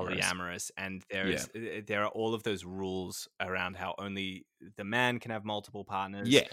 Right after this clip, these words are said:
Speaker 1: yeah. Oh,
Speaker 2: So
Speaker 1: it's a bad
Speaker 2: it's a
Speaker 1: system.
Speaker 2: different
Speaker 1: I'm not
Speaker 2: type
Speaker 1: pro it.
Speaker 2: of, um,
Speaker 1: Yeah.
Speaker 2: consensual, consensual non-monogamy. I don't know if those numbers would have popped up in those statistics. I'm not sure.
Speaker 1: Oh, it's interesting, man.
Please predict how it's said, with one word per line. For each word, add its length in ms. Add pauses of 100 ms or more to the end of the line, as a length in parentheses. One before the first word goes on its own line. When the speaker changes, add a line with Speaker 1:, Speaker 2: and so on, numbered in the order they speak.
(140)
Speaker 1:
yeah. 260
Oh, 120
Speaker 2:
So 80
Speaker 1:
it's 160
a 20
bad 300
Speaker 2:
it's 120
a 80
Speaker 1:
system. 240
Speaker 2:
different 360
Speaker 1:
I'm 80
not 140
Speaker 2:
type 200
Speaker 1:
pro 160
it. 160 (120)
Speaker 2:
of, 320
um, 200
Speaker 1:
Yeah. 160 (160)
Speaker 2:
consensual, 600 (160)
consensual 800
non-monogamy. 840
I 120
don't 180
know 200
if 120 (340)
those 220
numbers 300
would 100
have 80
popped 220
up 160
in 100
those 180
statistics. 560
I'm 120
not 160
sure. 200 (1040)
Speaker 1:
Oh, 260
it's 220
interesting, 420
man. 180